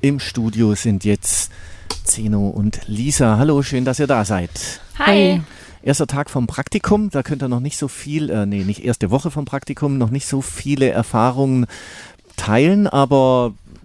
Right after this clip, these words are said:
Speaker 1: ganz kurz schon, wie gefällt's euch bis jetzt?
Speaker 3: Gut, also wir können viel zusammen im Team machen und ich denke, davon können wir beide auch sehr gut profitieren und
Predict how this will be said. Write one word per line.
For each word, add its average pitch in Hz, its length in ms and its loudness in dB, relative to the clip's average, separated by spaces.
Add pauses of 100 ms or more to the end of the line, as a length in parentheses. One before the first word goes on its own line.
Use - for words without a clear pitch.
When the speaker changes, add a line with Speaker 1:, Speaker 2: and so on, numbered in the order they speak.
Speaker 1:
ganz 110 240 -2
kurz - 320 -4
schon, 160 300 -2
wie 135 140 -4
gefällt's 131 340 -2
euch 156 80 -2
bis - 180 -8
jetzt? - 360 -8 (1120)
Speaker 3:
Gut, 185 360 2
also 139 480 4
wir 135 220 -2
können 147 280 0
viel 135 460 2
zusammen 131 600 -2
im 143 180 -2
Team 180 220 4
machen 190 380 0 (500)
und 139 580 4 (120)
ich - 120 -14
denke, 139 220 0
davon 139 180 -6
können 135 160 -4
wir 131 100 2
beide 139 280 4
auch 143 100 0
sehr 135 240 0
gut 131 220 0 (240)
profitieren 143 500 0
und 127 180 -4